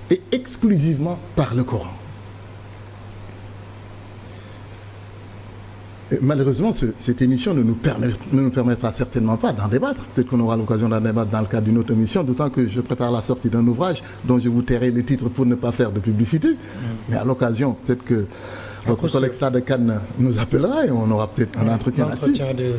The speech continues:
Speaker 2: Sada.
Speaker 1: Mais ce qui se passe ici, c'est qu'il faut comprendre. Il faut d'abord partir d'un principe,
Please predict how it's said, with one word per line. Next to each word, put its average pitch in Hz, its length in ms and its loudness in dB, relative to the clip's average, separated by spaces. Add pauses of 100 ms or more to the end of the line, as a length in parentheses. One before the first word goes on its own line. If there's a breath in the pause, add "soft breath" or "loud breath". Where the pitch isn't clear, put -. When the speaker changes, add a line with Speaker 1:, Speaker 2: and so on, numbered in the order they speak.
Speaker 2:
Sada. 113 280 -8
Speaker 1:
Mais 170 120 4
ce 302 100 0
qui 254 140 2
se 269 80 4
passe 233 280 2
ici, 190 240 2
c'est 220 140 2
qu'il 170 160 0
faut 156 140 -2
comprendre. 113 420 0 (2000)
Il 127 60 4
faut 156 140 2
d'abord 160 200 2
partir 160 280 0
d'un 180 100 2
principe, 247 420 0